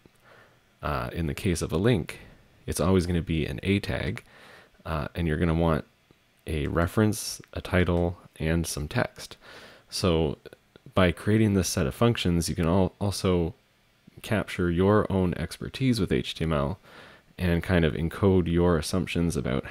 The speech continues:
how H T M L is written or how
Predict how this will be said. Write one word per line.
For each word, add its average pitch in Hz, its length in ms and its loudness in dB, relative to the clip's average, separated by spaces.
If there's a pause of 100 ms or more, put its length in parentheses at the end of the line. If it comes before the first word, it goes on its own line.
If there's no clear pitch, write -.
how 87 320 0
H 82 180 -2
T - 60 -10
M 85 80 -4
L 71 120 -4
is 78 120 -6
written 110 340 0 (540)
or 85 420 2 (120)
how 80 520 0